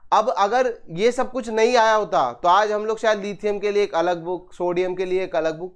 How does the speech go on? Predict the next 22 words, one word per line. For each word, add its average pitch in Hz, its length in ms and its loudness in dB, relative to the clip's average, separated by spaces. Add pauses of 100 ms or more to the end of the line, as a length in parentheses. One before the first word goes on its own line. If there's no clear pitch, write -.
ये 208 200 2
सारी 208 240 2
कहानी 175 280 2
देख 156 220 -6
रहे 131 80 -6
होते। 110 220 -12 (600)
तो 170 60 -4
इसीलिए 226 340 0
ग्रुप्स 196 300 0
बनाना 208 440 2 (100)
एक 214 240 0 (280)
सिमिलर 240 480 0
एलिमेंट्स 208 520 -2
को 226 180 -2
एक 196 280 4
जगह 180 240 0
रखना 175 300 -4
सबसे 165 320 -10
ज़्यादा 147 280 2 (220)
ज़रूरी 160 520 -4 (300)
मुद्दा 156 360 0
था। 151 180 -10